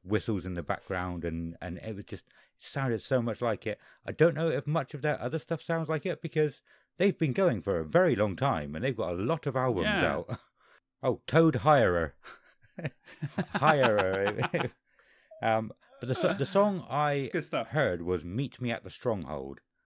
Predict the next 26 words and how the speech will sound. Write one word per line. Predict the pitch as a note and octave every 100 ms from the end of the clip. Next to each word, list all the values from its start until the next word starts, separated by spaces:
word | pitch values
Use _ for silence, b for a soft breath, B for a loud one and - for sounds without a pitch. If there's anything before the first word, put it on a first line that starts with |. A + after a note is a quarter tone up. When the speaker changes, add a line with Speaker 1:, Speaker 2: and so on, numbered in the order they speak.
| _
Speaker 1:
That's | G2 -
the |
one, | D2+ C#2+ D2 D#2
and | F2+ F#2
it | F#2 D2
was | E2+ D#2 -
exactly | E2 D2 - D#2+ C2 -
the | C#2+
same | C#2 D#2+
as | C#2+
Helloween. | E2 D2+ D2 C#2 - b b _
Like | - E2+
I |
said, | F2
I |
don't | E2 G#2+
know | G2+
if | F#2
much | G#2+ D#2+ A2
else | G#2+ - - -
is, | G#2 A2 C3+ C#3 _ _ _ -
but | G#2 G2 - _ _
some | - - C3+ B2+
of |
their | A2+
names, | G#2 A#2 A#2 G2+ E2+ D#2 D2